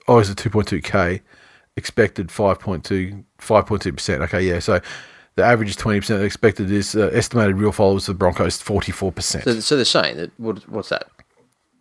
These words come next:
Speaker 2: Twenty percent of people should be interacting.
Speaker 1: Yeah.
Speaker 2: But they're not.
Speaker 1: Yeah.
Speaker 2: Yeah. There
Speaker 1: So
Speaker 2: you go. You're, you're in the eighty percent. You don't interact.
Speaker 1: Yeah, that's right. Oh, well, the Brisbane Broncos don't even follow.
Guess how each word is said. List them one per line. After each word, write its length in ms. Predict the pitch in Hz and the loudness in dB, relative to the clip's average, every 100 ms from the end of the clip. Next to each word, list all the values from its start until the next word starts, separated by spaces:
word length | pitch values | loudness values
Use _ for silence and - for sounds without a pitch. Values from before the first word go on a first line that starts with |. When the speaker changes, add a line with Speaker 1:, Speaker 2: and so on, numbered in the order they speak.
| _ | _
Speaker 2:
Twenty 220 | - 101 | -2 0
percent 300 | 92 - 90 | 0 -2 -2
of 80 | 85 | 0
people 340 | 92 85 82 - | 0 0 -4 -6
should 360 | - - 104 87 | -6 -2 0 0
be 140 | 85 | -2
interacting. 560 | 76 - 50 - - - - | -4 -4 -8 -8 -14 -16 -2
Speaker 1:
Yeah. 280 | 107 82 - - - - _ _ _ | 2 2 0 -14 -20 -20 _ _ _
Speaker 2:
But 100 | - | -8
they're 80 | - | -4
not. 200 | 80 - - _ - | -4 -4 -10 _ -6
Speaker 1:
Yeah. 160 | 90 - - _ _ - | -4 -4 -8 _ _ -4
Speaker 2:
Yeah. 140 | 90 - _ _ _ _ _ _ _ _ _ _ _ _ _ _ _ _ _ - | -4 -4 _ _ _ _ _ _ _ _ _ _ _ _ _ _ _ _ _ -10
There 100 | - | 2
Speaker 1:
So 60 | 110 | 4
Speaker 2:
you 40 | 104 | 4
go. 60 | |
You're, 260 | 139 139 139 | 2 0 0
you're 160 | 127 123 | 0 -2
in 80 | |
the 80 | 123 | -2
eighty 220 | 123 120 | -2 -2
percent. 340 | 117 120 147 - - | -2 -4 -6 -10 -10
You 120 | 104 | -4
don't 180 | 113 117 | -2 -2
interact. 400 | 117 127 - _ _ _ _ _ _ _ _ - | 0 -2 -4 _ _ _ _ _ _ _ _ -10
Speaker 1:
Yeah, 200 | 78 71 - - | -10 -10 -16 -10
that's 180 | 82 - | -6 -4
right. 160 | 71 - _ _ _ _ _ _ | -6 -8 _ _ _ _ _ _
Oh, 100 | 92 | -2
well, 100 | 76 85 | 0 0
the 60 | |
Brisbane 320 | 85 87 80 | 2 2 2
Broncos 380 | 78 90 90 98 | -2 0 2 0
don't 240 | - 78 87 | 0 0 0
even 120 | 87 | 0
follow. 340 | - 110 113 | 4 4 4